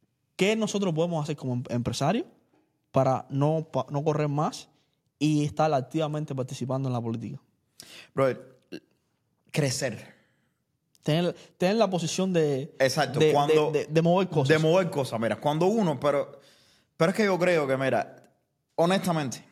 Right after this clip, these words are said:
Speaker 2: yo creo que, y esto hay un, hay un analista político famoso, se llama Milton,
Speaker 1: Ujú.
Speaker 2: que, en el cual yo lamento, pero yo estoy de acuerdo con él. Los enemigos, yo creo que uno de los enemigos más grandes del capitalismo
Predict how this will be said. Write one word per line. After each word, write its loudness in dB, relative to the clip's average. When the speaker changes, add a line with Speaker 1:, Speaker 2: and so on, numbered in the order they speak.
Speaker 2:
yo 0
creo 0
que, -2
y -2
esto -2
hay -2
un, -4
hay 0
un -2
analista -2
político -4
famoso, -4
se -8
llama -4
Milton, -6
Speaker 1:
Ujú. -8
Speaker 2:
que, 0
en 0
el -2
cual 0
yo -2
lamento, 0
pero 0
yo 0
estoy -6
de 0
acuerdo -4
con -10
él. -16
Los 4
enemigos, -2
yo -2
creo 0
que 0
uno 0
de 0
los -2
enemigos -2
más -4
grandes -4
del -6
capitalismo -6